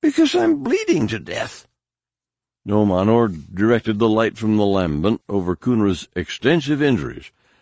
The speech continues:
From the way the dark fluid was spurting from the leg wound, along with the alarmingly pale taint to Kunra's skin,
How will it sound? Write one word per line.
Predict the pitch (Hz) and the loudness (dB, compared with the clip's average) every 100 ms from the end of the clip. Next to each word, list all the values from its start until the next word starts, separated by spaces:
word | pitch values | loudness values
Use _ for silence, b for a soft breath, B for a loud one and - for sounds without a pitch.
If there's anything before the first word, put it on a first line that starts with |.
| _ _ | _ _
From | _ 101 | _ 0
the | 104 | 2
way | 120 | 2
the | 123 107 | 2 2
dark | 113 110 | 2 0
fluid | 104 113 104 | 0 2 2
was | 92 | 0
spurting | - 113 104 98 | -2 0 2 2
from | 85 87 | 0 0
the | 80 | 0
leg | 87 101 | 0 0
wound, | 76 58 87 - _ _ _ _ _ - | -2 -4 -6 -8 _ _ _ _ _ -4
along | 82 95 98 | 0 2 2
with | 92 | 0
the | 85 | 0
alarmingly | 85 76 82 113 110 87 76 | 0 0 0 0 0 0 -2
pale | 95 107 87 | -2 0 -2
taint | - 98 107 - - | -2 0 0 -4 -12
to | 76 | -10
Kunra's | - 104 87 71 | -4 -2 -2 -4
skin, | - - 143 101 | -6 0 2 0